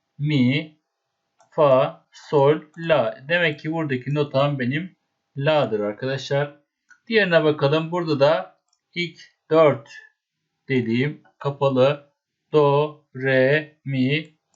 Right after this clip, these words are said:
fa. Demek ki bu notam benim arkadaşlar fa notasıdır. Son flütüme bakalım arkadaşlar.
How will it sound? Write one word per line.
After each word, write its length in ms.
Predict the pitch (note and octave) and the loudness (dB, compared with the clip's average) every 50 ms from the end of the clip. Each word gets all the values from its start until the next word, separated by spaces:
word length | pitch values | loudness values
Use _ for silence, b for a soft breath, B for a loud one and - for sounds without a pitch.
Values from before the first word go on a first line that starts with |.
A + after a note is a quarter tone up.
| _ | _
fa. 400 | - D3 B2 B2 C3 C#3 C#3 C#3 | -2 2 4 4 4 2 2 -2
Demek 340 | D3 D3 C#3+ C3+ B2+ B2 - | -4 -4 -2 -2 -4 -4 -6
ki 100 | - C3 | -10 -6
bu 80 | C#3+ C#3+ | -4 -2
notam 380 | C3+ B2 B2+ B2+ A#2 A2+ A2+ | -2 -2 -2 -2 -4 -4 -2
benim 200 | A2+ A#2 A#2 A#2 | -2 -4 -2 -2
arkadaşlar 800 | A#2 A2+ A2+ A#2+ B2 B2 A#2 A#2 - - C#3 C#3 D3 - - - _ _ _ _ _ _ _ _ _ _ _ | -2 -4 -4 -6 -6 -6 -6 -6 -6 -2 0 0 0 0 -4 -10 _ _ _ _ _ _ _ _ _ _ _
fa 600 | _ _ - - E3 D#3+ D3+ C3 A#2 - - _ _ _ | _ _ 0 2 4 4 4 2 -2 -6 -12 _ _ _
notasıdır. 800 | A#2+ A2+ - - B2 B2 - C#3 B2+ C3 C3 C#3 C#3+ - - _ _ _ _ _ _ _ _ _ _ _ _ _ _ | -10 -10 -8 -8 -10 -8 -8 -6 -2 0 0 0 0 -2 -6 _ _ _ _ _ _ _ _ _ _ _ _ _ _
Son 440 | _ - - F#3 F3+ F#3 F#3 F3+ D3 | _ -4 2 4 4 4 4 0 -4
flütüme 500 | - E3 D#3 D#3 D3+ D3+ D#3 D3+ D3 C#3 | -6 -6 -4 -4 -4 -2 -2 0 2 2
bakalım 360 | C3 B2+ B2+ C3 B2+ B2+ C3 | 2 0 0 0 0 2 2
arkadaşlar. 800 | C3 C3 C3 - C3 C3+ C3 B2 - - D3 D3+ D#3+ D#3+ - _ | 2 2 0 -2 -4 -4 -6 -6 -2 0 2 2 2 0 -6 _